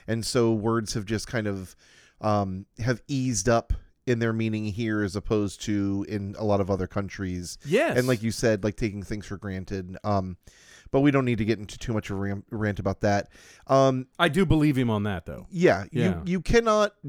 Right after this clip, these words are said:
Speaker 1: dispute that the musicians in Dave Matthews Band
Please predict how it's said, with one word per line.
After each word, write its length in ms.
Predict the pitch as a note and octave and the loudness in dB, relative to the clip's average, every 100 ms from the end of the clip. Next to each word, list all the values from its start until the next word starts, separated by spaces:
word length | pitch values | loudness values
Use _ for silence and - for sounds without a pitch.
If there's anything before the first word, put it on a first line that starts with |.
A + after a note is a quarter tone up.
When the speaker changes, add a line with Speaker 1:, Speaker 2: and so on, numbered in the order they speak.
| B2 | -4
Speaker 1:
dispute 640 | D#3 - - C#3 C3 - - | -4 -2 0 2 2 0 -8
that 260 | A#2+ A#2 | -4 -2
the 340 | B2 A2+ G#2+ A2 A2+ | -2 -2 -2 -4 -8
musicians 840 | G#2 A#2+ A#2 A2 D#3 F#3 F3 D#3+ | -6 -2 0 0 0 -2 -6 -6
in 200 | C3 C3+ | -4 -4
Dave 220 | B2+ B2+ A#2 | 0 0 0
Matthews 340 | A2 G#2+ G#2+ | -2 -2 -8
Band 420 | - G#2 G2+ G2 | -6 -6 -6 -8